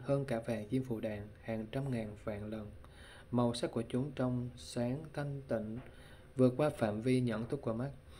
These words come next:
Ở mười đầu ngón tay đều có chữ vạn, điểm xen với chữ vạn có bánh xe với hàng ngàn nan hoa. Cái tướng đầy đủ như hòa hợp hàng trăm ngàn hoa sen.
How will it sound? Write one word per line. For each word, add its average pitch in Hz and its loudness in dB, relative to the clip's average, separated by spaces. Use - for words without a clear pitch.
Ở - 6
mười 131 10
đầu 113 8
ngón 131 2
tay 143 4
đều 110 6
có 120 2
chữ 110 0
vạn, 104 0
điểm 123 8
xen 143 2
với 147 4
chữ 123 2
vạn 113 2
có 135 2
bánh 135 2
xe 123 4
với 131 6
hàng 110 4
ngàn 107 0
nan 120 2
hoa. 117 2
Cái 143 4
tướng 147 2
đầy 110 6
đủ 104 2
như 139 2
hòa 107 2
hợp 107 2
hàng 104 0
trăm 123 0
ngàn 104 0
hoa 120 -2
sen. 117 0